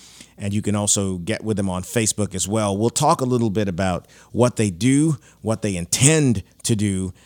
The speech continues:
and I'll get their thoughts on the activities of this past week and the violence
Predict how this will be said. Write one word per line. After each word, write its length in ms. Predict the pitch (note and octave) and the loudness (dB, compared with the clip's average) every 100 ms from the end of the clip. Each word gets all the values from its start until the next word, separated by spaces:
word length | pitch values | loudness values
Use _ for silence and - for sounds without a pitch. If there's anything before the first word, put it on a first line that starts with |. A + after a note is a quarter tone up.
| _ - | _ -6
and 500 | G#2 A2 A2 A2+ G#2 - | -4 0 0 -2 -4 -4
I'll 120 | F#3 | 0
get 220 | D3 A#2 | 2 2
their 100 | A2+ | 0
thoughts 380 | A2+ G#2+ G#2 - | 2 0 2 0
on 480 | G2+ F#2+ F#2 F2+ - _ _ _ _ | 0 0 -2 -6 -10 _ _ _ _
the 500 | G2+ A2 G#2 G2+ - - _ - - | -4 -2 0 -4 -12 -20 _ -18 -12
activities 680 | A2 - C#3+ A2+ A2 G#2 G2+ | -8 2 2 4 0 0 0
of 100 | F2 | 0
this 140 | G#2 | -2
past 360 | - G2 F#2 - | -2 -4 -4 -4
week 240 | G2 F2 | -4 -4
and 120 | F#2 F2+ | -4 -4
the 40 | |
violence 640 | E2+ G#2+ G#2 G2+ F#2 - | -2 0 0 -4 -4 -6